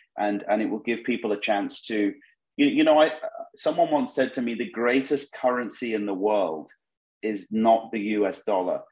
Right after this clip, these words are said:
and it's definitely not the Russian currency today, but the greatest currency in the world is hope." And if you can give soccer fans globally a chance to play a game where they might meet through li-,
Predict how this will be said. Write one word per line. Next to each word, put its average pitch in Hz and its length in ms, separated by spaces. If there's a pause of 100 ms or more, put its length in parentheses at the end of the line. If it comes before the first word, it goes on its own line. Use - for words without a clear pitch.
(140)
and 107 80
it's 101 100
definitely 120 440
not 104 220
the 90 60
Russian 98 380
currency - 520
today, 82 360 (480)
but 110 120
the 117 80
greatest 139 480
currency 117 440
in 101 80
the 95 80
world 92 340
is 87 100 (140)
hope." 85 320 (580)
And 110 140
if 107 140
you 151 180
can 165 240
give 135 220
soccer - 440
fans 92 640
globally 104 720
a - 120
chance - 460
to - 80
play 123 320
a 127 40
game 90 480 (140)
where 104 120
they 101 140
might 113 340
meet 113 400 (460)
through 110 160
li-, 104 160